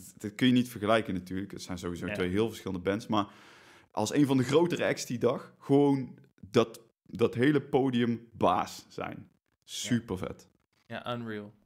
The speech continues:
Speaker 1: Ja.
Speaker 2: Dus, eh, luister het.
Speaker 1: Ja,
Speaker 2: Luister het,
Speaker 1: absoluut.
Speaker 2: mensen.
Speaker 1: Luister het
Speaker 2: Echt waar.
Speaker 1: laatste album, You Won't Get What You Want. Oh, oh, nog één, één klein laatste ding.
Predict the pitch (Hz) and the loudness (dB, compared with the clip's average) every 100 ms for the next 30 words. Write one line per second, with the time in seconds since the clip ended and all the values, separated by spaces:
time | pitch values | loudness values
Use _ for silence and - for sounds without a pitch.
0 | _ - 101 104 - - 120 117 110 117 | _ -10 0 0 0 -10 -10 -8 -6 -2
1 | 127 139 - 113 104 - - _ 104 113 | -2 -2 -4 -6 -6 -12 -20 _ 2 4
2 | - - 113 117 113 107 107 98 - 92 | 2 -6 -4 0 0 0 0 -2 -2 0
3 | 107 - 107 - 101 101 - - 101 101 | 0 0 -6 -2 0 0 -2 0 0 2
4 | 98 95 107 101 101 - 95 98 95 92 | 0 2 0 0 -2 -2 -4 -4 -2 -2
5 | - - 156 143 - 165 180 185 156 190 | -2 -2 0 0 -2 -2 0 -2 -2 -2
6 | 180 156 139 131 139 - 104 135 - | 0 0 2 0 0 -4 -2 -2 -2